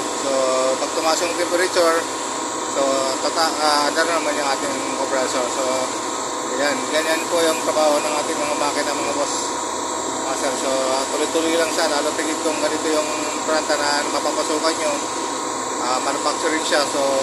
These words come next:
ayan, talaga yung ating mga makina, tuloy-tuloy na umaandar yan kasi hanggat, ah, pag hindi pa umaandar, so magkakaroon ng epekto doon sa ating mga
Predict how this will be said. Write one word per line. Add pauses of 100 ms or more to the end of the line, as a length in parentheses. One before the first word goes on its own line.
(400)
ayan, (180)
talaga
yung
ating
mga
makina, (680)
tuloy-tuloy (100)
na (200)
umaandar
yan
kasi (800)
hanggat,
ah,
pag
hindi
pa
umaandar,
so
magkakaroon
ng
epekto
doon
sa
ating
mga